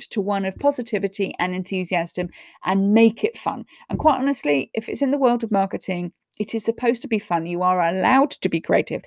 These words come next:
and allowed <laughs> to be fun. So go have fun doing it. But it, on a serious note, it is interesting to look at, uh, what we're doing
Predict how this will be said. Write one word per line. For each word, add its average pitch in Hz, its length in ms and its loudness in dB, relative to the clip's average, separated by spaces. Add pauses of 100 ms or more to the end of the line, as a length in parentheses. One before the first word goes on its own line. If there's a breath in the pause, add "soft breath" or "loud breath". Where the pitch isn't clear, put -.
(240 loud breath)
and - 160 -6
allowed 180 260 2
<laughs> - 80 -4
to 196 80 -2 (120)
be - 120 -4
fun. 170 420 -2 (220 loud breath)
So 202 180 4
go 185 240 0
have 185 220 -4
fun 175 200 -2
doing 160 280 -2
it. - 160 -6 (300 loud breath)
But 208 200 6
it, - 200 2 (140)
on 208 160 4
a 214 80 -2
serious 226 460 4
note, 190 240 -4
it 196 200 -6
is 214 140 -4
interesting 180 840 -8 (260)
to 175 280 0
look 190 320 0
at, - 380 -6 (540 soft breath)
uh, 160 220 0
what 190 300 2
we're 214 140 2
doing 180 500 2